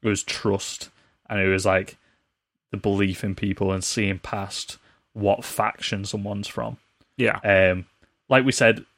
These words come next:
Speaker 1: it's not really spoilers, and it's not really, like, breaking the formula. Like, I, I knew where the film was going from about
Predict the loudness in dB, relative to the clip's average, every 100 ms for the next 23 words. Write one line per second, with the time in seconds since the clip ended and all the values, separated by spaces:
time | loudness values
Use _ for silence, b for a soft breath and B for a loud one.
0 | _ _ -2 0 2 4 6 4 2 _
1 | _ _ _ -12 0 4 4 4 2 0
2 | -8 -2 0 0 -2 -4 0 4 4 4
3 | 2 0 -10 _ _ _ _ -14 -4 0
4 | 0 0 -2 -2 -4 -2 -2 0 0 0
5 | 0 0 0 0 -12 _ -20 _ _ 2
6 | 4 4 2 2 6 6 8 8 8 6
7 | 2 2 0 0 0 0 -4 _ _ 0
8 | 2 4 4 4 2